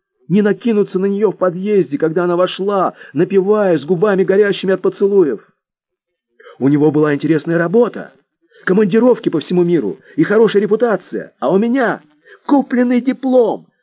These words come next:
мелкая должность под его началом и хроническая лень. Только поэтому я подстроил всё так, чтобы его обвинили в растрате и выгнали из фирмы. Все они одинаковы.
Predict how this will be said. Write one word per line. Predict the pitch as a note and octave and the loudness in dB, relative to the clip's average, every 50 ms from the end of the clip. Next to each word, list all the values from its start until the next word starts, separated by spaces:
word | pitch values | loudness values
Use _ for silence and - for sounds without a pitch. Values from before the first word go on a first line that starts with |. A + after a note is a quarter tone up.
| _ _ - | _ _ -8
мелкая | E3 G#3+ B3+ B3+ A#3 - - A3+ A3+ G3+ | -2 0 2 2 2 2 2 2 2 2
должность | E3 E3 B3+ B3+ B3 A3 E3+ A3 A3 - - | 2 2 2 4 4 2 2 -2 -6 -6 -2
под | - G#3+ E3+ | -2 -2 -2
его | G3+ A3 A#3 A#3 | -2 -2 0 0
началом | A3 G#3+ G3+ - - A#3 A3+ A3 G#3+ G3+ - | 0 0 -2 -2 -2 -2 0 0 -2 -2 -2
и | A3 G3+ | -4 -4
хроническая | - G3+ G3 G#3+ A3+ A#3 - - G#3 - - - G#3+ G#3 G#3 | -2 -2 -2 -2 -2 -4 -6 -8 -12 -10 -4 0 2 4 4
лень. | G#3+ A3+ A#3+ B3 A3+ G3+ D#3+ C3+ G#2 - _ _ _ _ _ _ _ _ _ _ _ _ _ _ _ _ _ _ _ _ _ _ _ _ _ _ _ _ _ _ _ _ _ _ _ _ _ - | 2 2 2 2 2 0 0 -4 -6 -12 _ _ _ _ _ _ _ _ _ _ _ _ _ _ _ _ _ _ _ _ _ _ _ _ _ _ _ _ _ _ _ _ _ _ _ _ _ -6
Только | E3 F3 E3 E3 E3 - D#3+ D3 | -2 0 0 0 -2 -2 -4 -4
поэтому | - - D#3 D#3 E3 F3+ F3 F3 - D3 C3+ B2+ A2+ G2+ - _ _ _ _ - | -2 -2 -2 0 0 0 -2 -2 -4 -4 -2 -2 -2 -4 -6 _ _ _ _ -8
я | - D3+ F3+ F3 | -2 -2 -2 -2
подстроил | E3+ E3 D#3+ D#3 - - - E3+ F3 F3+ E3 C#3+ | 0 -2 -6 -6 -6 -4 -2 2 2 2 2 0
всё | - - E3+ D#3+ | -2 -2 -2 -2
так, | D#3+ - F3+ F3 E3+ D3+ | -2 -2 -4 -4 -4 -4
чтобы | - - D#3 C#3 C#3 D3+ | -6 -6 -4 -2 0 0
его | D#3 E3 E3+ | 2 2 0
обвинили | F3 B2 G#2+ D3+ E3 F3 F3+ E3 D#3 | 0 -2 -2 -4 -2 0 0 0 0
в | D#3 | 0
растрате | D3+ D3 - - - F3+ F3+ F3 - - D3 | -2 -4 -8 -6 -4 -2 -2 -2 -2 -2 -2
и | |
выгнали | D3 E3+ F#3 D#3 D#3 D#3+ D3+ D#3 | 0 0 0 0 0 0 0 0
из | D3 - | -2 -2
фирмы. | - - - B3+ A3+ F#3 E3+ C#3 A2+ D#2 - _ _ _ _ _ _ _ _ _ _ _ _ _ _ _ G#4+ _ _ _ B4 B4 _ _ A#4+ G#4+ _ B4+ B4+ B4 A#4+ E4 E4+ _ _ D#4+ D#4 D4+ _ _ _ _ | -6 -6 -2 0 0 0 0 -2 -6 -10 -12 _ _ _ _ _ _ _ _ _ _ _ _ _ _ _ _ _ _ _ _ _ _ _ _ _ _ _ _ _ _ _ _ _ _ _ _ _ _ _ _ _
Все | _ - - - - C3+ C#3+ C3 | _ -20 -20 -14 -8 -6 -4 -4
они | A#2+ A2+ G2+ | -4 -6 -6
одинаковы. | G2 F#2+ F2+ G#2+ A#2 C3+ C3+ A#2+ - - D2 C#2+ | -6 -6 -6 -6 -6 -6 -8 -8 -10 -16 -20 -20